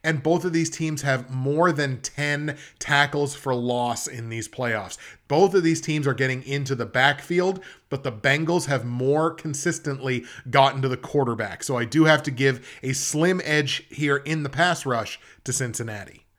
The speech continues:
And we talked about the run defense, how both of these teams were, like, top six run defenses in the regular season, yet hasn't been that way in the playoffs. This is a strong edge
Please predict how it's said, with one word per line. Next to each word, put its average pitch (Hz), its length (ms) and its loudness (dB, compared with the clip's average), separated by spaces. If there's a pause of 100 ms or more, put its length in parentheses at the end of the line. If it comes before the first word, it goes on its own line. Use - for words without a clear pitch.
And 165 80 -6
we 165 60 4
talked 220 220 6
about 247 160 0
the 240 80 2
run 180 260 2
defense, 151 420 -2
how 135 140 0
both 151 240 0
of 165 80 -4
these 160 160 4
teams 165 320 -2
were, 131 160 2
like, 120 180 0
top 151 320 -4
six - 320 -2
run 139 260 0
defenses 143 540 -4
in 139 60 -2
the 135 80 0
regular 135 340 2
season, 151 440 -2 (260)
yet 147 160 4
hasn't 196 320 4
been 170 160 0
that 147 220 0
way 139 140 2
in 127 100 -2
the 120 80 -6
playoffs. 120 420 -2
This 170 160 -2
is 190 100 -4
a 135 140 2
strong 139 1120 2
edge 120 520 2